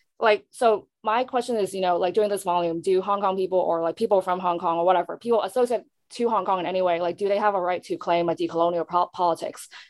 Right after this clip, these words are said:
And, you know, my, my answer, like, for this volume and for, um, any work associated with this is, like, yes, of course, like, of course we can. Like, it's unfamiliar, yes, but, like, I think there are inklings and there are,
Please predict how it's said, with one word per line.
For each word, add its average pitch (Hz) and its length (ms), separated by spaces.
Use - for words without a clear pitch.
And, 202 160
you 196 60
know, 190 100
my, 196 200
my 202 140
answer, 220 560
like, 175 300
for 233 240
this 208 140
volume 175 440
and 170 180
for, 180 480
um, 170 280
any 208 180
work 190 320
associated 208 520
with 156 80
this 165 200
is, 160 120
like, 269 180
yes, 185 280
of 170 100
course, 214 300
like, 160 180
of 180 140
course 208 200
we 185 80
can. 165 200
Like, 175 180
it's 190 160
unfamiliar, 208 540
yes, 208 340
but, 196 80
like, 180 160
I 180 100
think 190 220
there 180 100
are 175 280
inklings 262 560
and 202 180
there 185 160
are, 175 440